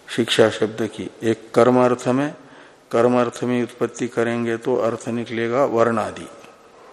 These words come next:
और उन वर्णादियों की हम व्याख्या करते हैं, वर्ण किसको कहते हैं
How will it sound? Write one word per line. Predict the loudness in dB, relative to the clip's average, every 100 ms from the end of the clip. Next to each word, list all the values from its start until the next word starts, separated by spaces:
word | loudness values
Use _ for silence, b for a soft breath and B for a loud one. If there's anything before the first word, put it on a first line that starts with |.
| -20 -20 -20 _ _ -20 -20 -20 -20 -20 -20 -20 -20 -20 -20 -20 -20 -20 -2
और | 4 6
उन | 6 6
वर्णादियों | 6 6 6 2 2 -4 -6
की | -4 -4 -4
हम | -6 -4
व्याख्या | -4 -4 -4 -6
करते | -6 -12 -8
हैं, | -6
वर्ण | -4 -4 -6
किसको | -10 -12 -8 -8
कहते | -6 -8 -6 -8
हैं | -8 -12 -16 -20